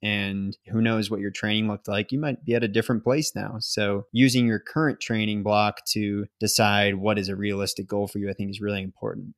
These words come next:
And something that you, you mentioned there was going through all of the possible situations that you might face during a race. Something that I have used and I've encouraged some of my athletes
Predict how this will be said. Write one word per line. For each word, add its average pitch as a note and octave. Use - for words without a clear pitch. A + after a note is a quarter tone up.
And A2
something E3
that C3
you, A#2+
you A#2
mentioned A2+
there G2+
was G2
going A2+
through G#2+
all A2
of G2+
the G#2
possible G#2
situations G#2+
that G2+
you G2+
might G2+
face G2
during G2
a F#2+
race. G#2
Something D#3+
that A#2
I A2
have G#2
used G#2
and G2+
I've G2
encouraged G2+
some G#2+
of G2+
my F#2+
athletes A2